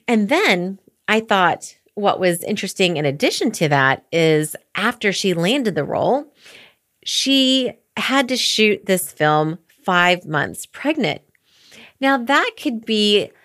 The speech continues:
something that stops some people, but she decided to work within her situation, and the people that were shooting the film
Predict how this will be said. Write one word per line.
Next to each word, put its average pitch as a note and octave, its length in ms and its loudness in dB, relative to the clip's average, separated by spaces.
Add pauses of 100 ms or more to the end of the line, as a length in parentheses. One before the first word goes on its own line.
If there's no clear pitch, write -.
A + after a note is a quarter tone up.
something A3 420 -2
that F#3 160 0
stops - 600 -4
some A3 300 0
people, A#3+ 500 -4 (540)
but F#3+ 520 2
she - 260 -4
decided E3+ 580 2
to F3 220 -2
work F3 320 0
within G#3+ 300 0
her G#3 120 -4
situation, D#3+ 800 -2
and D#3 500 2
the D#3+ 80 0
people F3 380 0
that - 180 0
were D#3+ 140 0
shooting D#4+ 340 -2
the F#3+ 100 0
film D#3 560 0